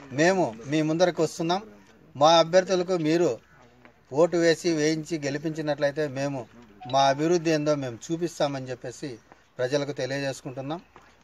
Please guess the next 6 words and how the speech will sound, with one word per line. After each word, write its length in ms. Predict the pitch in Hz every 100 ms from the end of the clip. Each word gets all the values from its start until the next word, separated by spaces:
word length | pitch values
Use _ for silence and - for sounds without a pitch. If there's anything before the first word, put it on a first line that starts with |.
| -
కాబట్టి 340 | 147 151 151 180 - - - _
మేము 240 | 127 156 160 139
ఒకటే 240 | 160 175 165
చెప్తున్నాం, 380 | 160 160 165 196 - _ _
మీరు 380 | 120 160 180 165 117 _ _ - -
ప్రభుత్వం 520 | 143 156 180 180 185